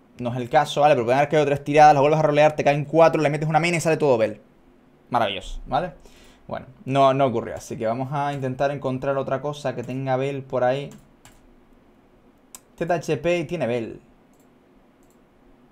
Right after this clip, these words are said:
Con subirlo al ocho sabremos si caen dos tiradas a Bell. Me. Y botas son todas malas. Ahora están viendo, mi careto lo tapa, ¿vale? Sé que lo tapa, pero bueno.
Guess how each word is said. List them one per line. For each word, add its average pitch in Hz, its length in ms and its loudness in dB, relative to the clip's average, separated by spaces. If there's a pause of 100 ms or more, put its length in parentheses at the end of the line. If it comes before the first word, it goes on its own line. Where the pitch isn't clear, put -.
(420)
Con 131 120 -6
subirlo 180 240 0
al 151 60 2
ocho 143 200 0
sabremos 110 380 -2
si - 100 -14
caen 92 380 -10
dos 110 120 -10
tiradas 98 300 -8
a 98 60 -10
Bell. 98 160 -12 (920)
Me. 117 240 -12 (1600)
Y 170 160 -6
botas 226 420 -4
son - 460 -14
todas 131 460 -4
malas. 117 320 -12
Ahora 123 120 -6
están 160 200 0
viendo, 185 260 0
mi 147 140 -6
careto 160 240 4
lo 180 80 4
tapa, 175 420 0
¿vale? 139 220 -6
Sé 135 120 -6
que 135 80 -4
lo 131 80 -2
tapa, 135 220 0
pero 110 160 -4
bueno. 107 180 -10